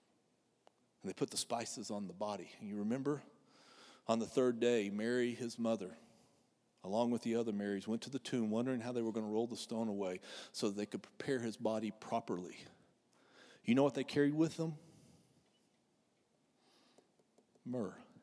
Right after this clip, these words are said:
It might have been this myrrh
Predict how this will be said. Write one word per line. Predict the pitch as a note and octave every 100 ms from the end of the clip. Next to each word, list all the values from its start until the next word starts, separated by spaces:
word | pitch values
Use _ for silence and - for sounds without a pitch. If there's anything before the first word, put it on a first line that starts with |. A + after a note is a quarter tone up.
| _ _ _ _ _ _ _ _ - - _ _ _ -
It | A2+
might | A2 A2+ B2+
have | A2
been | A#2 A2+ G#2+
this | A#2 A2+ -
myrrh | A2 A2 G#2+ D#2+